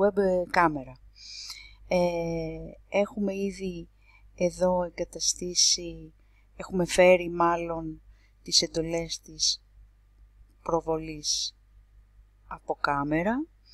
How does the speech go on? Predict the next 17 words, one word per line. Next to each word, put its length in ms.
και 180
να 140
δούμε 240
πώς 220
θα 80
τις 140
χρησιμοποιήσουμε 720
λιγάκι. 680
Έστω 340
ότι 360
δεν 200
έχει 180
ενεργοποιηθεί 680
η 40
κάμερά 480
μας 280
ακόμα, 520